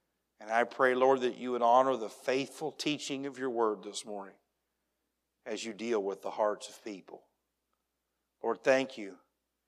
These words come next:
for being merciful even when we don't deserve it. And Lord, thank you for being good to us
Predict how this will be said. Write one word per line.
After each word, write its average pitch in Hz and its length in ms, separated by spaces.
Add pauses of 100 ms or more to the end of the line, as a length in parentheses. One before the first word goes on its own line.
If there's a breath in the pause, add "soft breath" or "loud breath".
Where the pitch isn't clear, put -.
(160)
for 123 160
being 113 280
merciful 104 600
even 117 320
when 107 80
we 104 100
don't 107 240
deserve 98 400
it. 92 100 (1120)
And 120 160
Lord, 127 240
thank 143 300
you 139 80
for 127 160
being 123 340
good 131 280
to 117 120
us 113 380